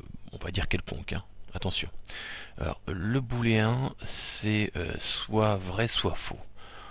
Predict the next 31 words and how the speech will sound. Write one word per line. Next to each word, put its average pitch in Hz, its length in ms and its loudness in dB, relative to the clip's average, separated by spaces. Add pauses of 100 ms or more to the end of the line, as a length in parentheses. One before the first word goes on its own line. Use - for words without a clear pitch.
(200)
Alors, 92 400 4
vous 87 140 -2
mettez 87 200 0
soit - 320 2
true, 101 340 2
soit - 280 -2
false, - 640 2 (1040)
soit 104 320 6
zéro, 107 320 4
soit - 320 4
un. 80 240 0
Mais 110 260 6
je 107 160 2 (220)
crois 117 400 2 (920)
qu'il 101 160 2
est 101 40 4
préférable, 98 640 4 (560)
parce - 100 -2
que - 100 0
j'ai 85 140 0
pas - 140 4
toujours, 87 420 0
enfin, - 160 0
j'ai - 140 2
pas - 80 2
tout - 140 -2
à - 40 2
fait 87 140 2
essayé - 180 0
la 71 80 2
chose, 113 340 -2